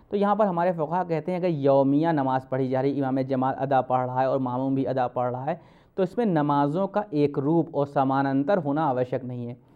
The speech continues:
बल्कि ऐसा हो सकता है कि, हो सकता है कि इमाम जमात की नमाज असर की हो, अदा पढ़ रहा हो, और मामूम जो है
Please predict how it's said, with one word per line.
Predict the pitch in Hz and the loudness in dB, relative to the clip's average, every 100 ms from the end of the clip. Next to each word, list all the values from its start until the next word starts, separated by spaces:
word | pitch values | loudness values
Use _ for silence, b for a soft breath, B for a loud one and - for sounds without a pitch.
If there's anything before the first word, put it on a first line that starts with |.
| B 156 - | B -16 0
बल्कि | 143 147 202 | 2 2 2
ऐसा | 147 143 143 156 | 4 2 4 0
हो | 143 | 0
सकता | 143 139 139 | -2 -6 -6
है | 131 127 | -4 -4
कि, | 127 | -4
हो | 135 175 | -2 -2
सकता | 170 139 139 | -2 -6 -4
है | 139 | -6
कि | 143 | -6
इमाम | - 131 123 123 127 | -6 -4 -2 -2 -2
जमात | 123 123 123 165 165 | -2 -4 -2 -6 -6
की | 139 | -6
नमाज | 127 127 - 147 | -2 -2 -2 -4
असर | 170 214 | -4 -4
की | 208 208 | -4 -2
हो, | 220 226 226 _ _ _ _ _ | -2 -2 -6 _ _ _ _ _
अदा | 156 156 180 | 2 6 6
पढ़ | 180 185 | 6 0
रहा | 185 185 | 0 0
हो, | 185 196 196 - _ _ _ _ _ _ - | -2 -2 -6 -16 _ _ _ _ _ _ -2
और | 147 | 2
मामूम | 143 135 139 185 220 | 4 4 4 2 0
जो | 202 | 0
है | 190 214 | 0 -2